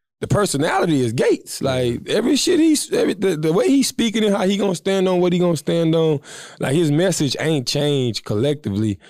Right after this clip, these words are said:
Speaker 1: It's just he go about life differently. And so that, like, that's what I took away from the interview. I was like, "That's f-," and I, I gave him the ninety minutes, that, 'cause it's a long interview, but I was
Speaker 2: Yeah.
Speaker 1: like, "Shit good, I'm gonna keep watching." So I gave it the whole ninety minutes. I actually watched it three times.
Speaker 2: Yeah, oh, damn.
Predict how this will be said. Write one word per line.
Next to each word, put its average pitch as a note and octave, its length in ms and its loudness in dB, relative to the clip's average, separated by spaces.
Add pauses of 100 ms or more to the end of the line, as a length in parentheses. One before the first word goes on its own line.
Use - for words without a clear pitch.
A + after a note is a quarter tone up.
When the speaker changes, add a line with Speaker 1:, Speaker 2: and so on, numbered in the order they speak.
(240)
Speaker 1:
It's C#3 200 0
just C3+ 220 0
he D3+ 140 0
go C3+ 260 2
about A2+ 320 0
life A2+ 320 -2
differently. F#2+ 480 -4
And G#2+ 100 -2
so A#2+ 140 0
that, B2+ 180 0 (220)
like, A2+ 100 -4
that's E3 200 -2
what D3 80 0
I C3+ 80 0
took D3 260 -4
away A#2 160 2
from A2+ 160 -4
the A2+ 80 0
interview. A#2+ 240 0
I A#2 100 -2
was - 80 -2
like, A2+ 140 -2
"That's - 160 -4
f-," - 180 -12
and B2 320 -2
I, B2 60 -2
I - 40 -4
gave G3+ 220 0
him E3 120 2
the C#3+ 80 2
ninety C3+ 280 0
minutes, B2+ 300 0
that, C3 140 -2
'cause A#2+ 100 -2
it's B2+ 200 -2
a B2 40 0
long B2 240 2
interview, C3 380 2
but G#2+ 80 0
I B2 80 0
was C3+ 80 -4
Speaker 2:
Yeah. B2 40 0
Speaker 1:
like, A2 180 -4 (600)
"Shit A2+ 300 -2
good, C#3 320 2
I'm C#3+ 60 0
gonna C#3 80 0
keep C3+ 180 -2
watching." C3 340 0
So A#2+ 140 -2
I C3+ 60 0
gave D3 180 0
it C3+ 80 -2
the C3 60 0
whole D#3 200 2
ninety D3+ 280 0
minutes. D3+ 300 0
I D3+ 140 0
actually C#3 220 -2
watched D3+ 260 -2
it A#2+ 80 -6
three D3 160 -2
times. C#3+ 460 -6
Speaker 2:
Yeah, G2 160 -8
oh, F#2+ 80 -10
damn. F#2+ 340 -6